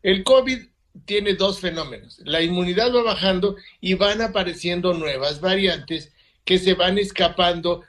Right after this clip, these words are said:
de la inmunidad primaria. Entonces, el, siguen sirviendo las vacunas, pero ya no es suficiente una dosis, ya es sufi-, ya es necesario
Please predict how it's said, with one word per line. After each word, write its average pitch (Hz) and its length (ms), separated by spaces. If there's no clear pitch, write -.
de 160 160
la 160 100
inmunidad 131 600
primaria. 175 560
Entonces, 139 540
el, 156 460
siguen 240 500
sirviendo 196 600
las 180 160
vacunas, 185 520
pero 139 180
ya 160 200
no 208 100
es 202 80
suficiente 196 580
una 196 220
dosis, 196 440
ya 127 180
es - 140
sufi-, 180 300
ya 143 120
es 156 140
necesario 185 680